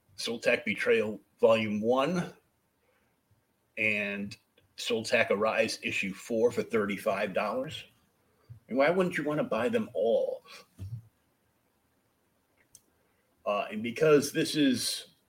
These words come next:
on the Arrow label, there are Arrow bundles that you can get in here. This is Arrow bundle number two. Um, you'll get, uh, Randy Zimmerman's, uh,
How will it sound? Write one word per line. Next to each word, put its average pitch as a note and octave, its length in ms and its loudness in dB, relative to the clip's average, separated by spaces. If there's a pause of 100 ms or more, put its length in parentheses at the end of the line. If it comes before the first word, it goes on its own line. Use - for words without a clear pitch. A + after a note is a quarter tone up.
on D#3 220 0
the C#3 220 2
Arrow F3 360 2
label, B2+ 460 4
there A#2 400 4
are B2 280 2
Arrow C#3 360 2
bundles B2 680 2
that F#2 120 -8
you G2+ 100 -8
can G2+ 160 -2
get F#2 220 -2
in F#2 60 -12
here. E2 320 -4 (840)
This B2+ 220 -2
is C#3 140 0
Arrow A#2 320 6
bundle A2+ 380 4
number G2 320 -2
two. F3 520 0 (400)
Um, F#2+ 460 -2 (380)
you'll G#2 220 -6
get, G#2+ 380 2
uh, F#2 380 -2 (1400)
Randy C3+ 300 2
Zimmerman's, C3+ 640 2
uh, G#2+ 400 -2